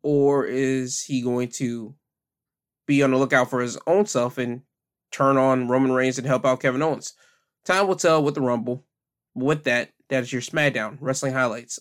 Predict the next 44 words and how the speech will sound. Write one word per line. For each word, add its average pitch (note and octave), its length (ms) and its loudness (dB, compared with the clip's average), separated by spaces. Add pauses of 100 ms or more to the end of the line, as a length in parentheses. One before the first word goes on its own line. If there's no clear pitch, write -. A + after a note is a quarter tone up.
of C#3 100 -4
the A2+ 60 -10
Week. - 280 -18 (180)
Now D3 300 6
off D3 140 4
to C3+ 80 -6
A C#3 120 2
E C3+ 200 2
W B2+ 280 2
Rampage. D3+ 540 2
Rampage B2+ 380 0
will A2+ 80 -2
open C3 200 -4
up C3+ 100 0
with B2 140 -8
Hangman C3 360 0
Page C#3 440 -2
going C3 260 -2
against C3+ 480 -4
Wheeler C3 400 -2
Yuta. D#3 420 0 (460)
Hangman D3+ 460 4
would D3 140 2
win C#3 160 0
the C#3 60 0
match C3 340 -2
by D#3+ 220 2
pinfall D3 540 -2
when C3 140 -4
he C3+ 80 0
hits C3+ 240 -4
Yuta D#3 400 -2
with D#3+ 260 -6
the - 60 -10
Paradigm D#3+ 580 -2
Shift C3 420 -6 (180)
after C#3+ 320 -4
already D3 420 0
hitting E3 260 -4
him C#3+ 120 0
with B2 120 -12
the - 60 -20
Buckshot B2+ 560 -4
Lariat. E3 440 -2